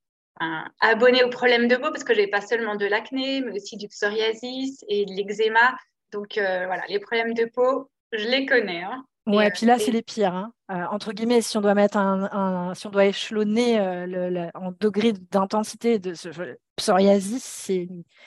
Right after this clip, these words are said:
Speaker 2: c'est une horreur à gérer.
Speaker 1: Mm.
Speaker 2: Eczéma, psoriasis, c'est, c'est très dur à gérer.
Speaker 1: Oui, mais là, euh, j'ai plus, euh, plus rien.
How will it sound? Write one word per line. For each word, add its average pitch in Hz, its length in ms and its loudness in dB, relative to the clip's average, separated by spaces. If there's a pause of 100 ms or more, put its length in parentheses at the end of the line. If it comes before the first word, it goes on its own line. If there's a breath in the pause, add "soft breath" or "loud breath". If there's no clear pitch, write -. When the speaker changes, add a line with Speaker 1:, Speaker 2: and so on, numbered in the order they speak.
(220 soft breath)
Speaker 2:
c'est - 160 -8
une 202 80 0
horreur 190 440 0
à 185 140 2
gérer. 165 260 -6 (180)
Speaker 1:
Mm. 202 40 -4
Speaker 2:
Eczéma, 185 400 0
psoriasis, 180 520 -6
c'est, 165 360 -12
c'est - 100 -20
très - 160 -6
dur 180 160 -10
à 175 80 -12
gérer. 170 260 -10 (440)
Speaker 1:
Oui, 220 320 -4 (200)
mais 220 100 -2
là, 208 440 4
euh, 185 40 -4
j'ai 196 160 -6
plus, 202 300 -8
euh, 180 120 -6
plus 175 200 -10
rien. 185 220 -8